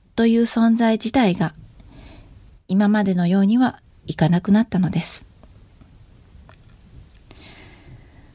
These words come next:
そうした世の中の動きを敏感に察知しながらも、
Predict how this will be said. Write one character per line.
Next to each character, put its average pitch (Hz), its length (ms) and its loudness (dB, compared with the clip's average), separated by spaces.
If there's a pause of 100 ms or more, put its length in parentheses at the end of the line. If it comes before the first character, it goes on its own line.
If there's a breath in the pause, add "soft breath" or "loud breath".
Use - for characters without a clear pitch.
(160 loud breath)
そ 226 240 -2
う 233 60 0
し - 100 -4
た 208 100 0
世 175 160 0
の 254 140 2
中 262 300 0
の 165 160 0
動 180 120 0
き 180 160 -4
を 165 100 0
敏 226 240 0
感 269 220 0
に 247 100 0
察 - 300 -8
知 185 80 -2
し 190 120 0
な 180 120 4
が 175 120 0
ら 170 120 0
も、 160 280 0